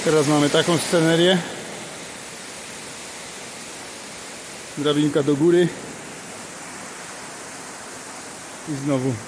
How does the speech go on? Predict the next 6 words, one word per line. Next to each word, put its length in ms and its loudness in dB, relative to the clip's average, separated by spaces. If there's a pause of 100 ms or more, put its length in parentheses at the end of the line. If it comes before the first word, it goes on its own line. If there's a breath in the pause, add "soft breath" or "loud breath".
(1080)
idziemy 300 0
taką 260 -2
kładką 500 2 (1160)
po 80 0
zboczu 380 -2
skalnego 600 2